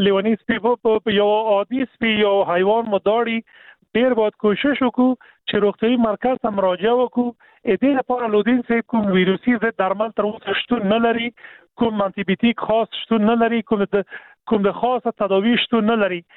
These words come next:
یوازینۍ تداوی او وقایه چې ده هغه واکسین او ایمونوګلوبولین یا هغه انټي باډیګانې دي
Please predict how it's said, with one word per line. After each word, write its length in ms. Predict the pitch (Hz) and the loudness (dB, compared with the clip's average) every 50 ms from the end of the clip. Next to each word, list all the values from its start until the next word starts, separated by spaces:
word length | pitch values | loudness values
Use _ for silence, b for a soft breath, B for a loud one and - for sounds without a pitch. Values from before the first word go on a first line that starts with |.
| b b b b | b b b b
یوازینۍ 1000 | - 180 175 202 202 208 208 214 214 208 185 - 190 202 214 262 285 302 302 - - 233 | -2 0 0 2 2 2 2 2 2 0 0 -2 -2 -2 0 0 -2 -2 -4 -2 -2 -2
تداوی 360 | 220 - 214 214 220 226 226 | 0 0 0 0 2 2 2
او 120 | 226 214 202 | 2 2 0
وقایه 440 | 202 - - - 202 208 226 247 262 262 | -2 -4 -4 -4 -2 -2 0 -2 -2 -4
چې 160 | - - 226 214 | -2 -4 -2 -2
ده 220 | 233 254 247 247 247 b b b b b b - 220 | 0 0 0 -2 -4 b b b b b b -4 -4
هغه 220 | 233 247 240 233 214 | -2 0 2 2 2
واکسین 580 | 208 202 202 202 - _ - 247 254 269 262 247 | 4 2 2 0 -2 _ -4 -2 0 2 2 2
او 320 | 226 233 240 240 254 262 _ _ _ _ _ - | 2 2 0 0 -4 -6 _ _ _ _ _ -6
ایمونوګلوبولین 920 | 240 220 214 226 233 240 202 208 214 214 180 202 214 233 254 262 262 262 262 - b b b b b | -4 -2 0 0 0 0 0 0 0 0 0 0 0 2 2 2 0 -2 -4 -10 b b b b b
یا 180 | 202 220 233 | 0 0 0
هغه 300 | 226 208 233 247 240 240 | 0 0 0 0 0 -2
انټي 160 | 226 208 - 214 | -4 -4 -6 -4
باډیګانې 560 | 185 208 202 196 202 220 240 247 233 226 220 - | -2 -2 -2 0 0 0 0 0 0 -4 -2 0
دي 80 | 226 240 | 0 -2